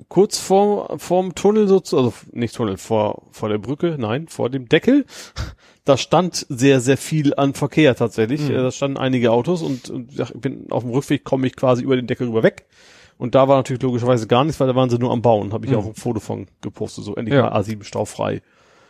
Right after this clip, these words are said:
Speaker 1: Und zwar
Speaker 2: Mhm.
Speaker 1: haben die, ja gut, es ging darum, wieder,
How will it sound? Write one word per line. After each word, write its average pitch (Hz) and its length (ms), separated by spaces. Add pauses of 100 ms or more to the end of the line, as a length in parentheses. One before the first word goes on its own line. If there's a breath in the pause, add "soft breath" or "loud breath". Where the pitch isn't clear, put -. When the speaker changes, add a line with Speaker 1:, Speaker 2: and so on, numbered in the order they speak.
(180 soft breath)
Speaker 1:
Und - 160
zwar 139 220
Speaker 2:
Mhm. 135 40
Speaker 1:
haben 170 220
die, 175 100
ja 175 120
gut, 180 160
es 131 160
ging 165 140
darum, 170 340
wieder, 165 320